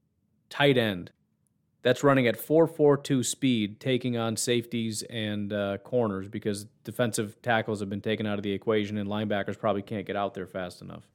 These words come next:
I just wouldn't mind seeing what Matt LaFleur has in mind for, uh, for his capabilities, but again, I don't, I don't really know. I wouldn't, I wouldn't hate it, and I do think he's, uh, massively overhyped. That was almost pick two. Mahomes is so trash.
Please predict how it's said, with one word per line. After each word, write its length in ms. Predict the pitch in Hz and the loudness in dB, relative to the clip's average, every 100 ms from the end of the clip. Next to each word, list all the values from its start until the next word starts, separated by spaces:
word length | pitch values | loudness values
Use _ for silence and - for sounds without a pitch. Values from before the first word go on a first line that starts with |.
| _ _ _ | _ _ _
I 100 | 170 | 0
just 160 | 220 208 | 2 4
wouldn't 200 | 160 143 | 4 4
mind 240 | 127 120 | 4 2
seeing 380 | - 135 110 104 | 0 0 0 -2
what 240 | 107 117 107 | 2 2 4
Matt 200 | 113 104 | 6 6
LaFleur 480 | 104 120 107 95 92 | 4 4 4 4 2
has 200 | 107 101 | -2 0
in 100 | 101 | -2
mind 360 | 101 101 95 | -2 -2 -4
for, 340 | - 98 95 98 | -4 -2 0 2
uh, 200 | 92 92 - _ _ | 0 -2 -8 _ _
for 100 | - | -4
his 160 | 101 101 | -2 -2
capabilities, 760 | - 104 - 98 101 95 95 92 | -2 -4 -4 -2 0 2 0 -4
but 260 | - 87 - _ _ _ | -2 -2 -4 _ _ _
again, 240 | 151 147 120 | 8 10 10
I 100 | 120 | 8
don't, 100 | 113 | 6
I 80 | 123 | 6
don't 160 | 117 | 6
really 180 | 101 92 | 6 4
know. 120 | 90 | 2
I 80 | 98 | 4
wouldn't, 260 | 127 117 104 | 4 2 2
I 100 | 131 | 6
wouldn't 260 | 135 120 | 6 6
hate 240 | 104 113 120 | 2 2 2
it, 200 | 123 - | 0 -2
and 340 | 120 104 98 | -6 -4 -4
I 120 | - 110 | -6 0
do 180 | 117 | 2
think 240 | 113 127 101 | 2 0 -2
he's, 300 | 117 101 - | -2 -2 -4
uh, 80 | 123 | -6
massively 540 | 107 107 107 117 107 | -2 -2 -2 -2 0
overhyped. 460 | 98 110 104 113 110 | 0 2 2 0 0
That 140 | 123 | 4
was 100 | 120 | 4
almost 260 | 113 110 - | 2 -2 -4
pick 180 | 117 - | -6 -2
two. 120 | 120 | -2
Mahomes 440 | 110 104 196 220 | -2 2 4 4
is 120 | - - | 2 0
so 220 | 123 104 | 0 0
trash. 600 | - 101 90 90 95 - | 0 2 4 2 0 -10